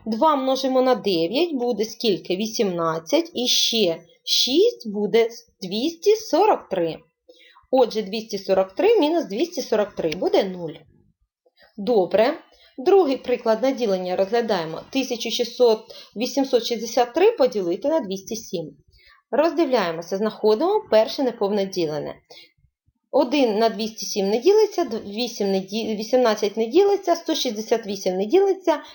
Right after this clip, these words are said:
тисяча вісімсот шістдесят три. Ділимо на двісті сім. Давайте з тобою, з вами розглянемо.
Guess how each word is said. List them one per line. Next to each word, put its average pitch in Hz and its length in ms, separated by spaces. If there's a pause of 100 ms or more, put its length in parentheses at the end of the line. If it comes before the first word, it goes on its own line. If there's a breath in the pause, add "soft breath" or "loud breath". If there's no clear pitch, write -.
(140 loud breath)
тисяча 320 380
вісімсот 349 440
шістдесят 202 500 (100)
три. 170 320
Ділимо 311 380
на 196 120
двісті 202 400
сім. - 400 (720 loud breath)
Давайте 196 400
з - 40
тобою, 220 580
з 170 120
вами 277 300 (120)
розглянемо. 190 680